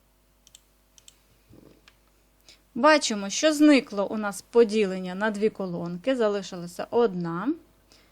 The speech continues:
А якщо ми перейдемо на інформацію, де, е, розміщений реж-, ос-, е, ос-, інший текст, то бачимо, що у нас дві колоночки.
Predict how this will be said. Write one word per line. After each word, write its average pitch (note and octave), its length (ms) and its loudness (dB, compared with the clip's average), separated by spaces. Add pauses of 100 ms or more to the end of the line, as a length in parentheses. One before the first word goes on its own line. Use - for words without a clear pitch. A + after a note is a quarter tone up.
(1500)
А C4 80 4
якщо C#4+ 300 4
ми D#4 100 6
перейдемо A3 520 2
на A3 140 -6
інформацію, F#3+ 640 -8
де, F#3+ 120 -8
е, - 160 -6 (920)
розміщений F#3+ 720 -8 (480)
реж-, - 380 -4
ос-, - 380 -6
е, G#3 400 -4
ос-, - 260 -10 (440)
інший G#3 360 -2
текст, - 440 -4 (340)
то C#4+ 120 -2
бачимо, C4 420 0
що A3 140 -10
у G#3 40 -10
нас A3 180 -6
дві G3 200 -8
колоночки. - 640 -10